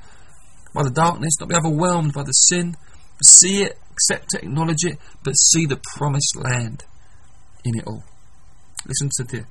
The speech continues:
other two spies, fourteen verse seven. "The land which we pass through to spy out is an exceedingly good land." Now, whether it's easy or not,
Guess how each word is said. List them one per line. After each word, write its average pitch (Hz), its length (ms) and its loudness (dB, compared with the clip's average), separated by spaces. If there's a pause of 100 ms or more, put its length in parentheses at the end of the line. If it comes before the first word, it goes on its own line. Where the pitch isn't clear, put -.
(100)
other 127 180 -4
two 120 220 -10
spies, 110 400 -8 (120)
fourteen 120 320 -6
verse 113 280 -4
seven. 110 280 -4 (380)
"The 104 80 -6
land 123 520 -4 (340)
which - 260 -10
we 107 60 -8
pass 110 300 -10 (140)
through 107 120 -6
to 87 140 -10
spy - 540 -4
out 110 280 -6 (360)
is 113 120 0
an 117 120 6
exceedingly 107 800 2
good 95 180 -4
land." 87 460 -6 (2500)
Now, 131 80 0
whether 147 180 6
it's 143 180 2
easy 160 320 2
or 98 80 -4
not, 92 220 -8